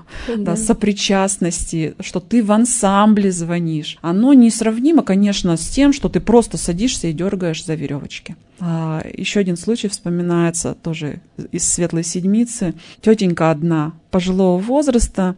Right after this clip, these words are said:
Speaker 2: после службы уже прихожанка храма на Крови, поднялась на звонницу,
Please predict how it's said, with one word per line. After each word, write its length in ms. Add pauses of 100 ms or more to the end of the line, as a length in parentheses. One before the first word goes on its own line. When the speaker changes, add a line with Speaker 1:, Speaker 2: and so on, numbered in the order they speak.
(160)
Speaker 2:
после 300
службы 540
уже 220
прихожанка 560
храма 320
на 100
Крови, 400
поднялась 600
на 100
звонницу, 720